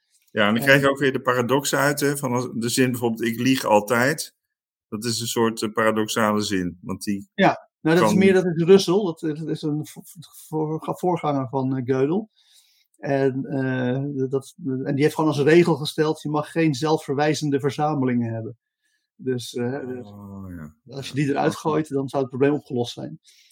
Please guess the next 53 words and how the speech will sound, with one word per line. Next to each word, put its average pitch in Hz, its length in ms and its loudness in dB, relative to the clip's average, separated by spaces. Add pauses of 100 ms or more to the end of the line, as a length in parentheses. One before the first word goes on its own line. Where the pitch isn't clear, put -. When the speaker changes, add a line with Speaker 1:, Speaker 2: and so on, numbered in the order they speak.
(120)
Speaker 2:
Maar 139 120 -4
hij 139 100 2
is 127 140 -2
de, 139 200 4
wat 139 140 0
is 185 40 -2
Speaker 1:
Ja. 156 60 -4
Speaker 2:
de, 139 320 0
dat 135 100 -4
is 139 100 -12
al 147 220 -2
uit 143 120 -2
de - 60 -6
oude 151 260 2
Grieken 165 320 0
bekend. 170 380 0
Hij 147 100 -4
heeft 139 160 -6
volgens 139 240 -8
mij, 135 220 -2
ik 127 80 -2
ben 139 140 -2
zijn 123 160 -6
naam 143 240 -2
vergeten, 147 340 -6
maar 131 280 -4
ik 131 120 -6
weet 151 140 0
dat 151 100 -2
hij 139 80 -2
uit 131 100 -8
Kreta 151 400 0
kwam, 156 260 -2
want 139 100 -4
hij 131 80 -10
was 127 120 -12
een 127 100 -10
Cretenser. 143 720 -4 (540)
Speaker 1:
<laughs> - 300 -8
Speaker 2:
En 139 60 0
die 139 100 0
zei 127 180 2
al, 143 180 -2
die 139 140 -4
kwam 147 240 0
aan 156 240 2
bij, 143 300 2
eh, 139 100 -6
Athene 160 640 0
en 147 80 0
die 151 120 0
zei, 143 420 2
eh, 135 180 0